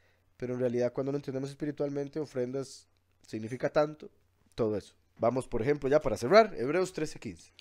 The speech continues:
Así que ofrezcamos siempre a Yahweh por medio de él, por medio del Mesías. O sea, es imposible ofrecer algo a Yahweh si no se tiene al Mesías. Empezando por ahí. Entonces, primero se necesita el milú,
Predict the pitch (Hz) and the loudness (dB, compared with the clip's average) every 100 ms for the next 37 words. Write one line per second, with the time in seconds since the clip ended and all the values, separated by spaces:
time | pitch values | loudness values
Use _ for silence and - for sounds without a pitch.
0 | - _ - 143 214 233 240 240 208 190 | -20 _ 0 2 2 2 8 8 8 2
1 | - 208 214 - 233 240 - 190 180 170 | 6 6 6 2 4 6 6 6 8 10
2 | 208 208 165 165 170 151 160 180 180 151 | 10 12 10 10 6 4 6 6 8 8
3 | 170 202 131 123 131 135 127 147 151 151 | 8 4 -2 0 0 0 -2 -2 -4 -4
4 | - 143 143 160 - 143 - 175 180 170 | 0 0 0 -6 -6 -8 -4 -6 -4 -4
5 | 135 131 147 151 143 147 147 147 143 151 | -4 -2 0 2 2 4 4 4 2 -2
6 | 131 127 135 127 117 107 - - _ _ | -6 -6 -6 -4 -6 -8 -8 -16 _ _
7 | - 113 139 143 143 131 113 101 - - | -6 0 2 2 2 4 2 0 -4 -4
8 | - - - - 180 - 160 185 202 180 | -10 -20 -20 0 2 2 4 4 2 0
9 | 156 196 180 147 120 | 2 2 2 2 0